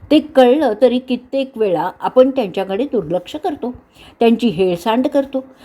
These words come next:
म्हणूनच अहो भाग्याने कुणी सत्पुरुष भेटलाच तर त्यांची कृपा संपादून घेणं हे जिज्ञासू भाविकाचं कामच आहे.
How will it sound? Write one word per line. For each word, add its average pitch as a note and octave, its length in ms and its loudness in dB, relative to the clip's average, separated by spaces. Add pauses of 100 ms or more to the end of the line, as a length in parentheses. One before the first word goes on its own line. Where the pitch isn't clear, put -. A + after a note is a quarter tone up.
(140)
म्हणूनच A3+ 600 2
अहो F3 380 -4
भाग्याने E3+ 680 -2
कुणी A#3+ 360 0
सत्पुरुष B3+ 580 0
भेटलाच E3+ 640 -2 (480)
तर C#4+ 200 4 (220)
त्यांची G#3 280 -2
कृपा F3 360 -2
संपादून D#3+ 640 0
घेणं E3+ 440 -2 (360)
हे G#3+ 80 6
जिज्ञासू F#3 760 0
भाविकाचं F3+ 760 -2
कामच G#3 420 -2
आहे. B3+ 180 -4